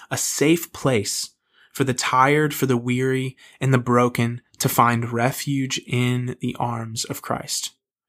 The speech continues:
So the church is to be a building built up upon <laughs> Jesus as the cornerstone.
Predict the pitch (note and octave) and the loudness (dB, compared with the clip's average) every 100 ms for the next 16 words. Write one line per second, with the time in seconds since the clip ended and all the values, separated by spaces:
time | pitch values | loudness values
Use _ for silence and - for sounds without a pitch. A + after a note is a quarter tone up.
0 | _ _ - C#3 C3+ D#3 D3+ - C3+ - | _ _ -6 -2 2 4 4 2 0 2
1 | B2+ B2+ B2 A#2+ A#2+ _ _ _ _ _ | 0 2 2 0 -2 _ _ _ _ _
2 | B2 A#2+ A#2+ C3 G2+ A2 _ _ _ _ | -4 2 4 4 0 -6 _ _ _ _
3 | - A#2+ C3+ - - D3+ C3 - - _ | -10 0 0 0 0 4 4 4 -2 _
4 | _ _ - - - C#3 C3+ C#3 C#3 - | _ _ -8 -6 2 4 4 2 0 -2
5 | B2+ A2 C#3+ B2+ B2 A2+ - B2+ B2 B2 | -4 2 2 4 0 0 -2 -2 -2 -6
6 | - A2+ A2+ - A2+ C3+ | -6 -6 -6 -6 -6 -12